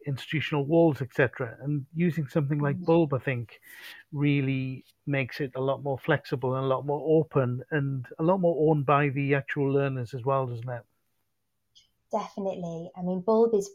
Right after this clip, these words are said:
Speaker 2: very powerful when used in transition. We have a school who is using it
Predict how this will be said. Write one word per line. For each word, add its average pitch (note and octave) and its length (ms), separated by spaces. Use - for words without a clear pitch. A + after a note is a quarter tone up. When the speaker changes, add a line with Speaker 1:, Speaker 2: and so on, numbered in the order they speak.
Speaker 2:
very G#3+ 280
powerful F3+ 520
when E3+ 160
used E3+ 280
in E3 140
transition. D#3 800
We G#3+ 160
have A3 160
a G3 60
school E3+ 420
who E3 200
is E3 160
using F#3 420
it E3 280